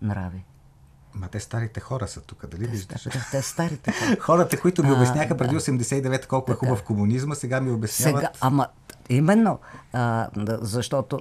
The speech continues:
Speaker 1: на тези, които, а, да, преподаваха история
Speaker 2: Научен
Speaker 1: на
Speaker 2: комунизъм.
Speaker 1: Б К П и, и
Speaker 2: Научен
Speaker 1: научен
Speaker 2: комунизъм.
Speaker 1: комунизъм,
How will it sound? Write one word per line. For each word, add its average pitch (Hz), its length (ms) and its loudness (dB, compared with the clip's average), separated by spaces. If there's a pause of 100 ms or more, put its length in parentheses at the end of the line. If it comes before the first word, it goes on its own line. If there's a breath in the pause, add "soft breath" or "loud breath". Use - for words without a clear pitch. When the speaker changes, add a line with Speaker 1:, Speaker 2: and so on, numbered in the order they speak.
Speaker 1:
на 117 180 2
тези, 160 300 0
които, 151 540 0
а, 120 200 0
да, 113 220 0
преподаваха 131 840 0 (840)
история 143 420 4
Speaker 2:
Научен - 20 4
Speaker 1:
на 139 80 6
Speaker 2:
комунизъм. 107 340 4
Speaker 1:
Б - 40 -10
К - 20 -16
П 123 100 4
и, 123 40 4
и - 20 4
Speaker 2:
Научен 127 260 2
Speaker 1:
научен 147 380 4
Speaker 2:
комунизъм. - 20 0
Speaker 1:
комунизъм, 123 560 4